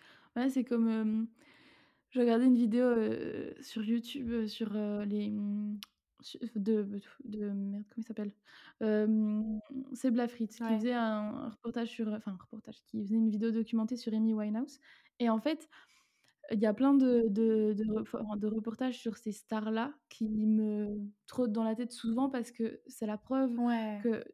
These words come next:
Speaker 1: tu vois, ils sont entre guillemets idéalisés dans le sens où ils ont tout.
Speaker 2: Médiatisés, voilà, ils ont, ils sont,
Speaker 1: Exactement.
Speaker 2: ils font le
Speaker 1: Le
Speaker 2: show.
Speaker 1: pouvoir,
Speaker 2: Mm.
Speaker 1: l'argent, euh, le show, enfin, tout ce que tu
Speaker 2: Ils
Speaker 1: veux.
Speaker 2: sont détruits de l'intérieur, quoi.
Speaker 1: Et ils sont détruits, c'est ça. Et en fait, on, on a tellement,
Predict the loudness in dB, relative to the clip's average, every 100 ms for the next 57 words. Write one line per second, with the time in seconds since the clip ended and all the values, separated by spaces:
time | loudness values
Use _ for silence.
0 | -14 -4 -2 -2 -4 -6 0 0 2 2
1 | 2 4 4 4 2 0 2 2 0 -2
2 | -4 -2 2 4 6 4 4 4 4 4
3 | 4 2 0 0 -2 -2 -2 -2 0 -4
4 | -6 -4 -4 -2 -2 -2 2 4 4 4
5 | 2 2 4 2 0 -2 -4 -2 -2 0
6 | 0 -2 -4 -4 -2 0 0 -4 -8 -10
7 | -6 -6 0 2 2 0 -4 -2 -2 0
8 | 0 0 -2 -2 -2 -4 -8 -10 -4 0
9 | 2 4 2 2 -6 -8 -8 -8 -10 -14
10 | -20 -10 -2 0 2 -2 -6 -20 _ _
11 | 4 4 4 2 2 2 2 4 6 6
12 | 4 2